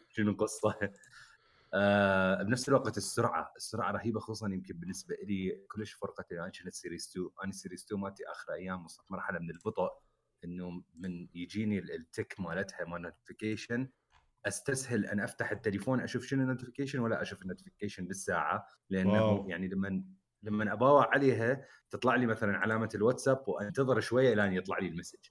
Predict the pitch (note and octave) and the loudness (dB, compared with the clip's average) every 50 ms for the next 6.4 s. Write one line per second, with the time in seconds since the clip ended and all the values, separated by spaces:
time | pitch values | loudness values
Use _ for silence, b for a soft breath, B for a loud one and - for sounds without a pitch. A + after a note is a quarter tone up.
0 | _ _ _ _ _ _ _ - G2 G#2 G#2+ G#2+ F#2 F#2+ F#2 - - - E2 C#2+ | _ _ _ _ _ _ _ -2 0 0 0 0 -2 -4 -6 -8 -6 -6 -6 -4
1 | C#2+ - - - - - - - - _ _ _ _ _ _ _ _ _ _ _ | -6 -8 -8 -12 -16 -16 -18 -20 -20 _ _ _ _ _ _ _ _ _ _ _
2 | _ _ _ _ _ _ _ _ _ _ _ _ _ - - F#2+ F2+ F2+ F2+ F2 | _ _ _ _ _ _ _ _ _ _ _ _ _ -6 -4 -2 0 0 2 2
3 | F2 F2 E2 D#2+ D#2+ D#2 D#2 D#2+ C#2 - - - - - G#2 A#2+ B2 A#2+ A#2 A2 | 2 0 0 0 -2 -4 -4 -6 -8 -8 -10 -10 -4 0 2 4 4 4 4 4
4 | G#2+ G#2 G2 A2 G2+ - - A2 G#2+ G#2 - - - - - D#2+ D2 C#2+ - _ | 2 2 2 2 0 0 0 0 0 0 -2 -4 -10 -8 -8 -6 -8 -8 -10 _
5 | _ _ _ _ - - G#2+ G#2+ G#2+ - - G2 F2+ E2+ E2+ E2 - F2 E2 D2+ | _ _ _ _ -6 -4 -2 -2 -4 -6 -6 -6 -4 -4 -4 -4 -2 -4 -2 -2
6 | D2 C#2+ D2 D2 F2+ A#2+ - | -4 -4 -4 -4 -6 -6 -8